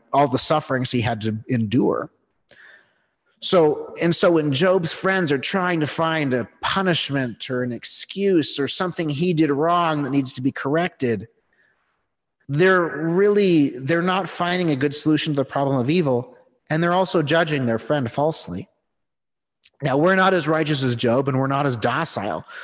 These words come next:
So maybe we needed the coronavirus to get our attention in a way that every, everyday life didn't. And so if that's the case, spend some time reviewing these last few months. What do I miss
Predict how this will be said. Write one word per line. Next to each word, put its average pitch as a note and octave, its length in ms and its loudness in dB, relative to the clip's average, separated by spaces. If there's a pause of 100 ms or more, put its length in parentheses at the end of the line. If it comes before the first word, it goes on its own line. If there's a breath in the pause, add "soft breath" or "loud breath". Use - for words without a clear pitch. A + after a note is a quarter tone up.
(140 loud breath)
So D#3+ 200 0
maybe F#3 360 4
we E3+ 180 4
needed F#3 260 2
the B2 80 -2
coronavirus G#2+ 720 -2
to A#2 100 -4
get C#3 180 0
our B2+ 160 2
attention E3 580 -2
in A2+ 80 0
a A#2 80 0
way A#2+ 340 0 (220 loud breath)
that C3 120 0
every, C3+ 360 0
everyday C3 440 0
life A2+ 340 -2
didn't. D#3+ 340 0 (280)
And E3 100 -6
so G3+ 160 0
if G3+ 80 -8
that's B3 240 0
the G#3+ 100 0
case, - 600 0 (320 soft breath)
spend F#3 400 -2
some F3+ 180 0
time E3+ 480 0 (300)
reviewing C#3+ 540 2
these A2+ 200 0
last A#2+ 280 -4
few A#2+ 140 2
months. B2 340 -4
What D3+ 100 0
do E3+ 120 2
I D#3 120 -2
miss C#3+ 560 -2